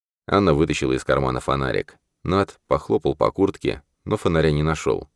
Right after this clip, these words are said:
Видимо, потерял где-то. Она передала ему свой, давая понять, кому идти первым.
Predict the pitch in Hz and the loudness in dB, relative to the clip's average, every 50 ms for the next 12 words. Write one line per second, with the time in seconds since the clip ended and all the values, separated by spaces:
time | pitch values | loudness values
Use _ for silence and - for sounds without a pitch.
0 | _ _ - 95 104 120 110 107 95 87 80 101 - - 117 101 76 69 64 62 | _ _ -8 -4 -2 0 2 2 2 2 0 -2 0 2 4 4 2 2 0 -2
1 | 62 57 - 50 50 - _ _ _ _ _ _ _ - - 107 107 82 78 - | -4 -4 -4 -6 -10 -12 _ _ _ _ _ _ _ -8 -4 -2 -2 0 0 0
2 | 73 71 71 73 76 78 78 73 69 69 67 - - 90 95 98 90 73 76 76 | 0 2 2 4 4 4 4 2 2 -2 -4 -4 0 2 4 4 4 4 4 4
3 | 78 80 78 76 - 76 80 90 98 92 - - _ - 80 76 73 76 82 85 | 6 4 4 4 2 0 2 2 0 0 -2 -4 _ 0 2 2 4 2 2 2
4 | 80 73 - - - 78 73 - - 76 67 58 57 57 52 50 | 0 0 -2 -4 -6 -6 -6 -4 0 0 0 0 -2 -4 -8 -10